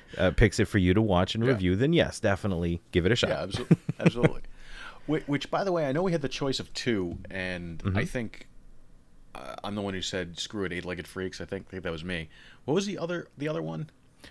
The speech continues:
Speaker 1: Big Ass Spider.
Speaker 2: Big Ass Spider. Out of the two, because obviously
Speaker 1: Mm-hmm.
Speaker 2: we don't have to watch the other one, but out of the two, which one would you think would have been the better choice? Is this one the good choice, or was the other one the good choice?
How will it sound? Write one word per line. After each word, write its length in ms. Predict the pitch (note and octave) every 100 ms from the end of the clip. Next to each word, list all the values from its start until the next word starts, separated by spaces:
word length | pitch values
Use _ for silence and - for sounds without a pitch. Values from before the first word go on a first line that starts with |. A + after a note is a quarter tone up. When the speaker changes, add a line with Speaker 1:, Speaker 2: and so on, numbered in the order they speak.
| -
Speaker 1:
Big 160 | G#2 G#2
Ass 180 | G2 F#2
Spider. 380 | - E2 C#2 - - - -
Speaker 2:
Big 120 | - A#2+
Ass 140 | G#2+
Spider. 340 | - F#2 - - - - - - - - -
Out 120 | B2+
of 60 | D3
the 60 | C3
two, 480 | - - C#3 C2+ - -
because 400 | F#2 F2+ G2 F#2+
obviously 260 | G2 G#2 F2+
Speaker 1:
Mm-hmm. 40 |
Speaker 2:
we 60 | G2+
don't 100 | F2+
have 140 | F#2+
to 60 | F#2
watch 280 | F2+ F2 -
the 80 | F#2+
other 140 | F#2+
one, 100 | E2
but 80 | E2
out 100 | F#2+
of 60 | F#2+
the 60 | F2
two, 260 | - A2
which 200 | E2+ F2+ A2
one 200 | G2+ F2+
would 140 | E2
you 120 | F2+
think 400 | F2 F#2 E2 - - - - _
would 160 | G2+ G2+
have 80 |
been 120 | F2 F2+
the 80 |
better 200 | E2 E2
choice? 320 | E2 - C#2+ E2
Is 120 | D#2+
this 200 | D#3 -
one 140 | C#3
the 60 | C#3
good 180 | D3+ D3
choice, 260 | E3+ E3+
or 40 | A2+
was 100 | F#2
the 80 | G#2+
other 120 | F2
one 120 | D#2+
the 60 | -
good 160 | -
choice? 320 | - - -